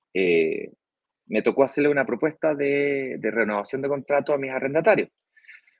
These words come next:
Como yo sé que el próximo año la inflación viene cercana a cero, porque viene una demanda agregada que básicamente el país, ¿no es cierto?, tiene,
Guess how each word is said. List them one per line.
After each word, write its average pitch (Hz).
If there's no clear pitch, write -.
Como 107
yo 151
sé 196
que -
el -
próximo 160
año 131
la 101
inflación 95
viene 104
cercana 120
a 147
cero, 190
porque 101
viene 120
una 117
demanda 113
agregada 110
que 95
básicamente 104
el 78
país, 113
¿no 117
es 107
cierto?, 123
tiene, -